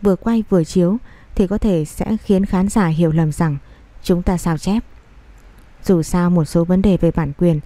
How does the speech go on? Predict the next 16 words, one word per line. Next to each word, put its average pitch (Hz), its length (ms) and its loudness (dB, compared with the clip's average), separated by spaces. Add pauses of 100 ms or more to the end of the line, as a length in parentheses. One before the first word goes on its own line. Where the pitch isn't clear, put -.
(260)
không 233 220 0
thể 190 200 2
nói 170 260 0
rõ 233 340 0
trong 233 160 4
một 180 140 4
vài 156 160 0
câu 196 220 2
được, 175 240 0 (480)
lại 185 140 0
còn 165 200 0
liên 180 160 2
quan 175 300 0
đến 170 200 0
sáng 175 280 -2
tạo 170 200 -2